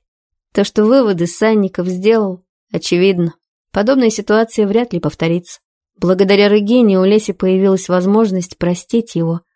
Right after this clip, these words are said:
Даже если рыжая фея солгала, это не имеет значения. Они будут вместе навсегда.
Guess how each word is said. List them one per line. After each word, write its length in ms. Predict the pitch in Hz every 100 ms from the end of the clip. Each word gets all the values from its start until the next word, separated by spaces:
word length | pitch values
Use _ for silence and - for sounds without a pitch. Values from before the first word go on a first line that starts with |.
| _ _ -
Даже 500 | 202 247 262 208 196 _ _ -
если 420 | 185 220 226 208
рыжая 420 | 220 269 220 190
фея 320 | 180 220 233
солгала, 680 | 208 - 185 185 202 233 233 _ _ _ -
это 280 | - - 175
не 160 | 175
имеет 260 | 185 208 170
значения. 640 | 170 170 - 196 175 170 _ _ _ _
Они 240 | 208 220 226
будут 400 | 247 226 220 233
вместе 480 | 240 220 - -
навсегда. 600 | 170 175 - 196 214 165